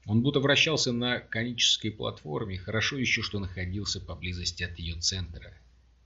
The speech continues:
Какая-то сила стремилась сбросить его с холма. Он поднял голову, рискуя снова потерять равновесие.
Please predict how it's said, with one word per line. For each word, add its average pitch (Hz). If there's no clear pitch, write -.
Какая-то 120
сила 107
стремилась 98
сбросить 98
его 113
с -
холма. 120
Он 107
поднял 107
голову, 110
рискуя 98
снова 117
потерять 104
равновесие. 101